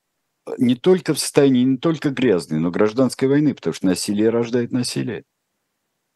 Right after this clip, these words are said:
А, что не только война не затихает.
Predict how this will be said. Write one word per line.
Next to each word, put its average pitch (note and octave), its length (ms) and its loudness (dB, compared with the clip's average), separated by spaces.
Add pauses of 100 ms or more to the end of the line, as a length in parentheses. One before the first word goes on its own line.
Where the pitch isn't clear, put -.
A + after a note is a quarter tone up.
(200)
А, G2 460 2
что - 220 0
не G#2 160 0
только C#3+ 420 -2
война C#3 360 2
не F2 120 -2
затихает. E2 760 -6